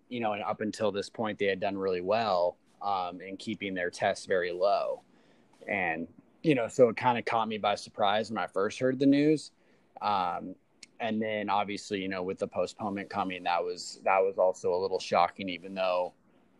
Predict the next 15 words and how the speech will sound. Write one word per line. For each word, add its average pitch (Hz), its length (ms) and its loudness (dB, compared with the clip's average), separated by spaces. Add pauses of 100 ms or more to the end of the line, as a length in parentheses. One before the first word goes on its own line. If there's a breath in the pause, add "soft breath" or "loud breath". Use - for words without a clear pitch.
(140)
we 107 140 0
had 95 400 0
sort 104 320 2
of 85 80 -8
been 95 160 -2
told 92 320 0
that 87 160 2
it 87 120 -4
could 95 240 -6
possibly 85 520 0
happen 87 400 0
after 82 280 -6
the 85 100 -14
game. 85 440 -6
But, 85 240 0